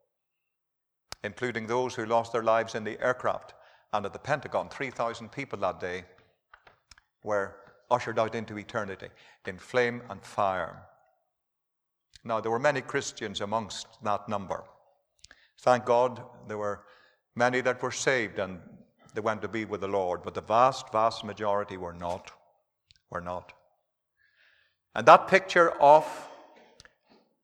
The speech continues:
the Twin Towers representing, uh, uh, the capitalism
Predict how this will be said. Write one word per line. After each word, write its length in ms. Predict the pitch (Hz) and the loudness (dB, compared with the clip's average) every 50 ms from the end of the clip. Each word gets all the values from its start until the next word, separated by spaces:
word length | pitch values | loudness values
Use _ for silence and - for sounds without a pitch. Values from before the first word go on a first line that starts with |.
| _ _ _ _ _ _ _ _ _ _ _ _ | _ _ _ _ _ _ _ _ _ _ _ _
the 80 | 117 | -6
Twin 340 | - - - 165 160 156 160 | -6 0 2 2 2 2 0
Towers 600 | 147 151 151 131 113 101 101 117 151 - - - - - - - _ _ _ _ _ _ _ _ _ _ _ _ _ _ _ _ _ _ _ _ _ _ _ _ _ | 4 8 8 10 10 8 6 4 2 0 -2 -4 -6 -16 -20 -20 _ _ _ _ _ _ _ _ _ _ _ _ _ _ _ _ _ _ _ _ _ _ _ _ _
representing, 800 | 123 143 151 147 175 151 - 180 160 156 - - 160 156 147 127 - - - _ _ _ _ _ _ _ _ - | 8 8 8 8 4 4 6 4 4 4 2 -2 -4 -4 -4 -10 -14 -20 -20 _ _ _ _ _ _ _ _ -2
uh, 40 | - | 4
uh, 840 | 139 139 135 131 127 127 123 127 - 135 123 120 117 117 - - - - - - - _ _ _ _ _ _ _ _ _ _ _ _ | 8 8 10 10 10 8 8 6 4 4 4 4 4 2 0 -2 -10 -16 -18 -20 -20 _ _ _ _ _ _ _ _ _ _ _ _
the 120 | - 113 110 | -6 -6 -6
capitalism 840 | - - 165 170 165 170 151 160 156 147 143 - 165 147 143 139 | 6 10 10 10 10 6 0 2 0 0 0 0 -2 -4 -4 -8